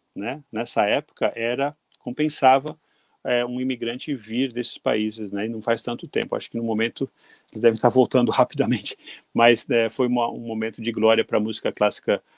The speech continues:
é, brasileira, é, e a orquestra continua lá. Vale a pena entrar no site deles e escutar a música da Orquestra Sinfônica de, do Estado de São Paulo, nos arquivos que eles têm ali, e vocês vão concordar comigo que é uma das grandes orquestras,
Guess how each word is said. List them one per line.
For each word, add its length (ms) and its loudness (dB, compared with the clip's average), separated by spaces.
é, 220 2
brasileira, 760 0
é, 560 -6
e 340 -6
a 60 -2
orquestra 420 -4
continua 520 -4
lá. 180 -4
Vale 220 6
a 60 4
pena 240 -2
entrar 240 -2
no 80 -10
site 320 -2
deles 240 -8
e 20 -18
escutar 500 -2
a 80 -8
música 560 -2
da 300 2
Orquestra 380 -6
Sinfônica 440 -8
de, 160 -10
do 80 -8
Estado 200 0
de 60 -12
São 100 -4
Paulo, 260 4
nos 240 0
arquivos 480 2
que 80 0
eles 180 -2
têm 240 -2
ali, 280 -4
e 60 -8
vocês 340 2
vão 180 0
concordar 520 2
comigo 360 -6
que 360 -4
é 80 0
uma 200 -2
das 200 -2
grandes 340 -4
orquestras, 800 -4